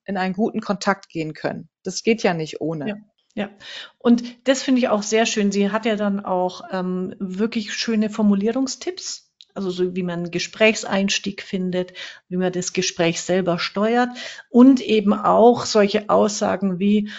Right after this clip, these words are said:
Speaker 2: "Du, ich merke gerade, ähm, bei mir ist die Luft draußen.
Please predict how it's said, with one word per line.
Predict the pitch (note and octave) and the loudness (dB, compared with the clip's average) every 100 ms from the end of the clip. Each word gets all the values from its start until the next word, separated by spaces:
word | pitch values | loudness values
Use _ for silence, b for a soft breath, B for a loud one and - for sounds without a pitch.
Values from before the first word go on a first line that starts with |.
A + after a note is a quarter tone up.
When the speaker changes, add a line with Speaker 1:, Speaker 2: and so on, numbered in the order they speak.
| B B _ - | B B _ -2
Speaker 2:
"Du, | A3+ | 0
ich | - - | 2 2
merke | F#3 G3+ G#3+ A3 | 2 4 4 4
gerade, | F#3 F3 F#3 G3 G3+ G3+ - | 4 4 4 4 4 2 -2
ähm, | G3 F#3 F#3 F#3+ F#3 - | 2 2 2 0 -2 -8
bei | - G3+ F#3+ | -2 2 4
mir | F#3+ G3 | 4 4
ist | F#3+ - | 2 2
die | |
Luft | F3 F3+ - - - | 2 2 -2 -10 0
draußen. | D#3 D#3+ - G3 G#3 | 2 2 2 2 0